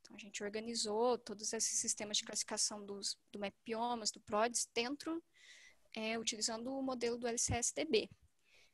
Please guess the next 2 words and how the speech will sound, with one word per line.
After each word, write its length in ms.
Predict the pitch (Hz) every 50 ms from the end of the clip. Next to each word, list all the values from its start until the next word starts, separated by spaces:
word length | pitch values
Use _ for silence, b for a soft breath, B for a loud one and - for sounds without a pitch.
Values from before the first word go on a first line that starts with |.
| _ - - - _ _ _ _ _ _ _ _ _ _ _ _ 294
Mas, 800 | 226 214 202 202 202 214 220 233 247 254 - - - - - - -
é, 460 | 226 214 214 208 208 202 202 190 190